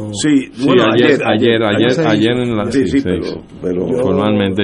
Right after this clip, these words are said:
Speaker 2: Yo, yo compartí mesa con él cua-, en una que otra ocasión en los programas del de radio.
Speaker 3: Yo tomé clase con él y,
Speaker 2: Y,
Speaker 3: claro,
Speaker 2: y
Speaker 3: lo
Speaker 2: una persona
Speaker 3: conocí.
Speaker 2: muy inteligente, muy
Speaker 3: Pero, eh, nuevamente, la, la prensa muchas veces destaca lo que no es importante.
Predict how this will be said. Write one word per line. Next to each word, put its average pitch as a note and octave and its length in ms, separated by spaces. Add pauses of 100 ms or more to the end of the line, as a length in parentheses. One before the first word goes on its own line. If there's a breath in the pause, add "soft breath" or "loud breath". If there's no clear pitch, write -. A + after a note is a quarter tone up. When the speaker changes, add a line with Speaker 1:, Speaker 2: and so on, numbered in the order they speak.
Speaker 2:
Yo, A#2 240
yo C3 160
compartí C3+ 460
mesa B2+ 320
con G#2+ 220
él A2 220
cua-, G2 240
en F#2+ 240
una G#2+ 180
que G#2+ 80
otra G#2 200
ocasión G2 400
en G2 120
los F#2 100
programas F#2+ 440
del G#2 160
de G2+ 80
radio. G#2 480 (140)
Speaker 3:
Yo E3+ 160
tomé A3 300
clase A3 380
con E3+ 220
él F#3+ 200
y, C3 560
Speaker 2:
Y, - 100
Speaker 3:
claro, E3+ 220
Speaker 2:
y - 20
Speaker 3:
lo E3+ 80
Speaker 2:
una - 80
persona D3 260
Speaker 3:
conocí. E3+ 200
Speaker 2:
muy C#3 160
inteligente, G2+ 720
muy F#2 200
Speaker 3:
Pero, D#3+ 460
eh, D#3 400
nuevamente, G#3 1040
la, C#3+ 360
la C#3+ 200
prensa F#3+ 380
muchas G#3 380
veces G3+ 460
destaca F#3 560
lo D#3 200
que C#3 120
no C#3+ 140
es D#3+ 80
importante. C3 840